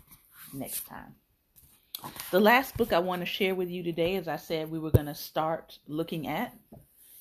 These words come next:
and that is Black Women's Wellness. It is, once again, Black Women's History Month.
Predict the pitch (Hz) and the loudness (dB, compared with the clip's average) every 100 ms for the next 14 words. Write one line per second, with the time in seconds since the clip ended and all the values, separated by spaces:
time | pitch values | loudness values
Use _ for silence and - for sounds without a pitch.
0 | - 175 165 185 - 190 180 180 147 170 | -2 4 8 8 6 4 4 0 -2 0
1 | 190 190 - 165 175 175 170 170 151 160 | 2 -2 -6 -6 -4 -4 -6 -6 0 2
2 | 165 139 127 - - - - _ _ 180 | 2 -2 -6 -8 -16 -20 -20 _ _ 4
3 | 226 202 165 165 - _ - - _ _ | 8 8 6 0 -8 _ -20 -20 _ _
4 | _ _ - - - 190 185 175 170 175 | _ _ -20 -20 -6 -4 -2 -2 -2 -2
5 | 160 160 165 160 160 151 - 170 - 156 | -2 -2 -2 -4 -4 -2 0 0 0 -4
6 | 151 151 135 | -2 0 0